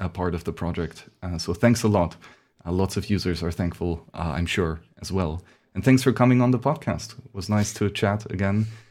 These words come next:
uh, and to dive down these nuances. Uh, I hope this was valuable for the users too, and they understand some more of our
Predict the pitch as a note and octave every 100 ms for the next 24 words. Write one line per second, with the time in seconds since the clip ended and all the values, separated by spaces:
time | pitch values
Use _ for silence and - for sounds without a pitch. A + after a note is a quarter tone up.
0 | _ - F2 E2 F#2 F2 - - F#2 F#2
1 | F2+ F#2+ F2+ F2+ E2+ F#2 F2+ F#2+ G2+ G#2+
2 | - - - - - E2+ E2+ E2 F#2 -
3 | F2 G2 E2+ F2 G2 G2 F#2+ G2 F#2 F#2
4 | F#2+ F#2 - G#2+ A#2+ G2 E2 F2+ F2+ F#2
5 | F2 F#2+ F#2 - G2 G2+ B2 A#2 F#2 -
6 | F#2 G2 G2